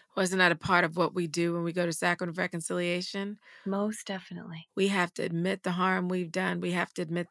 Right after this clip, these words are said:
Speaker 1: the damage we've done to our relationship with God and to our community. And we all know that's not <laughs> easy.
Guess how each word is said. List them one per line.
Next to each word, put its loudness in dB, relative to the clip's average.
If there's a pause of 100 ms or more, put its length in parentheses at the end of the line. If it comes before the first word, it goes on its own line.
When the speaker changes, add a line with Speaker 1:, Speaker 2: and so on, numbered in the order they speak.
Speaker 1:
the -2
damage -4
we've -6
done -4
to -4 (580)
our 2
relationship -4
with -6
God 0
and -4 (120)
to -2
our -2
community. -6 (340)
And 0
we 4
all 6
know 2
that's 0
not 10
<laughs> 8
easy. 2